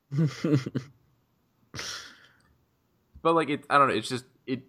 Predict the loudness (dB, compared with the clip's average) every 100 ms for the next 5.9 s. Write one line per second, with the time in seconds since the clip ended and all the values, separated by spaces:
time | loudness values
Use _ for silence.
0 | _ _ _ _ -4 2 2 2 2 0
1 | 0 -2 -2 -2 -6 -2 0 0 -2 -2
2 | -2 -4 -6 -4 -4 -2 0 0 0 -4
3 | -2 2 2 0 -6 -14 -12 -6 -6 -8
4 | _ _ _ _ -6 0 0 -2 -8 0
5 | 2 2 4 4 4 0 0 0